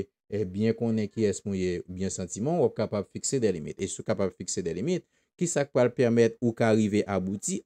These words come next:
ankò, antouraj. Nou te wè ke ankò, antouraj nou wè la, antouraj la, retounen kòm denominatè, kòmen tou, lè de live sa yo, ankò, antouraj ou, ki pral, eh, ki pral, enfliyans eh, pozitif ou negatif, ki kapab fè, swa ou monte, swa ou desann.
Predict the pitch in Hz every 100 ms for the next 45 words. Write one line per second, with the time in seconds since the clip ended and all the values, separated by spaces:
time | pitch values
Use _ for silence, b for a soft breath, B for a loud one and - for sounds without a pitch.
0 | 190 147 - 95 139 - 139 220 233 120
1 | 87 - 98 101 101 90 80 160 - 95
2 | - 151 127 113 113 95 98 110 110 139
3 | - 127 120 127 117 120 113 113 117 113
4 | 147 _ _ - 131 127 135 123 113 107
5 | 104 98 98 110 120 _ 180 127 92 92
6 | 113 90 - - - - _ _ _ _
7 | _ _ _ _ _ _ _ 120 - 123
8 | 135 131 139 107 107 156 202 - _ 113
9 | 110 107 110 110 101 113 110 104 110 110
10 | - 117 127 127 - 110 - - - 123
11 | 113 113 127 127 113 107 95 92 - 160
12 | 165 113 117 104 98 - 90 - 117 104
13 | 90 90 151 - 147 110 95 85 71